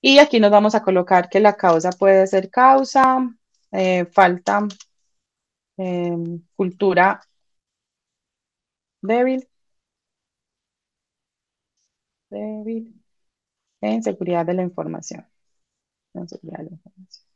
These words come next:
¿Listo? Y vamos a decir que el tipo, pues, es una causa y qué categoría. Entonces, miren que aquí tenemos las categorías que teníamos allá en nuestra espina de pescado.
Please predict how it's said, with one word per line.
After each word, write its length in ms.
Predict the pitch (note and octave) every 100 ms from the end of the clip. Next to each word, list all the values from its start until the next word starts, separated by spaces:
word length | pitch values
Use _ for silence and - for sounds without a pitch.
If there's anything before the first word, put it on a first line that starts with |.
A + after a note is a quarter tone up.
| _
¿Listo? 520 | G#3+ C#4+ D4+ C#4 A3+ - _ _ _ _ _ D4+
Y 300 | E4 F4+ F4 F4+ -
vamos 280 | A3+ A#3 C4+
a 120 | D4
decir 400 | C#4+ D4+ C#4+ C#4+
que 140 | - D4
el 140 | C#4+
tipo, 480 | E4 D#4 C4 A#3+ B3
pues, 140 | E3+
es 100 | D#3+
una 240 | G#3 C4 D4+
causa 580 | E4+ C4+ A#3 A#3 C4+ -
y 200 | B3+ A3+
qué 180 | B3+ A#3+
categoría. 680 | C#4+ C#4 A#3+ F#3+ G3+ A#3 E3+
Entonces, 260 | F3+ G#3
miren 340 | A#3+ B3+ A#3+ B3
que 160 | -
aquí 180 | A3+ A#3
tenemos 260 | A3+ F#3 F#3
las 80 | G#3
categorías 260 | F3 E3+ -
que 100 | G3
teníamos 520 | F#3+ F3 E3 E3 F3+
allá 380 | F3+ E3+ D#3 D#3+
en 120 | D#3+ F3+
nuestra 220 | F3 -
espina 320 | - E3+ E3
de 60 | E3
pescado. 480 | F#3+ C4 C4+ C4